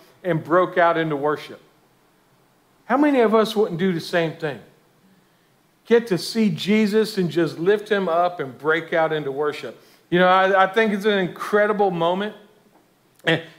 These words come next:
and whenever I read this, I think of when I met Jesus and when I received him as my Lord and Savior.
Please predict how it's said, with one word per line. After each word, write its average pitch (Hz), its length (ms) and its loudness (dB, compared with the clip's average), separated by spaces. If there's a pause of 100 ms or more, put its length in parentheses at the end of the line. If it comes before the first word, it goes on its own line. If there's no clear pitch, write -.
and 220 120 6
whenever 226 320 4
I 220 140 6
read 214 400 2
this, 196 220 0
I 202 100 4
think 220 320 0
of 202 220 0 (800)
when 180 180 2
I 202 140 6
met 170 240 2
Jesus 113 560 -14 (1040)
and 165 120 0
when 180 120 4
I 180 80 4
received 170 720 0
him 202 260 0
as 156 140 -2
my 160 140 0
Lord 156 280 -2
and 139 100 -14
Savior. 139 440 -4